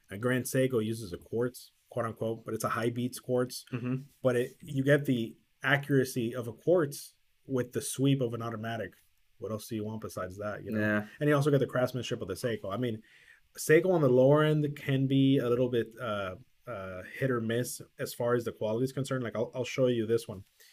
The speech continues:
Speaker 1: On the dial here, if you look at the, the pips, one of them is, is not aligned.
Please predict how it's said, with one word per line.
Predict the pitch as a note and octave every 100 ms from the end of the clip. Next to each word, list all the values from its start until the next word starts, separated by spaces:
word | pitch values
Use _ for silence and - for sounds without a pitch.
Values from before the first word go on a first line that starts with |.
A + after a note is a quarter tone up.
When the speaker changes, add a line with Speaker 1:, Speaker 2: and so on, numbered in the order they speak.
| - _ _ _ _ _ -
Speaker 1:
On | A#2+ A2+
the | G2+
dial | G#2 B2+ D3 A#2
here, | A2 G2+ G2+ G#2+ _ -
if | A2+
you | A#2+
look | A#2 C#3
at | C#3
the, | G#2
the | G2+ G2 _
pips, | - C#3 - - - _ _ B2
one | G#2+ A2 B2
of | C3
them | A#2
is, | G#2+ - _ _ C3+
is | A2 G#2+
not | A2 A2+
aligned. | G#2+ G#2+ G#2